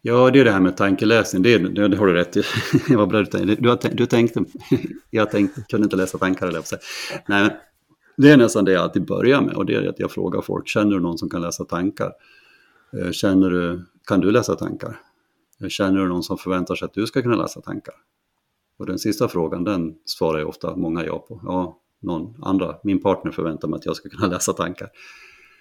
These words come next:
Och då säger jag det, att släpp det, liksom, det där får ni sluta med. Människor kan inte läsa tankar. Alla har ett ansvar för vad de tycker och tänker. Och antingen så säger de det eller så släpper de det.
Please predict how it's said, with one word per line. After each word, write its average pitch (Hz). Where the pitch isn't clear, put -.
Och 90
då 110
säger 104
jag 82
det, -
att -
släpp -
det, -
liksom, -
det 95
där 107
får 101
ni 85
sluta 92
med. -
Människor 107
kan 98
inte 80
läsa 80
tankar. 87
Alla 104
har 98
ett 87
ansvar 85
för 85
vad 80
de 80
tycker 85
och 78
tänker. 95
Och 92
antingen 92
så 90
säger 85
de 80
det 80
eller 80
så 82
släpper -
de -
det. -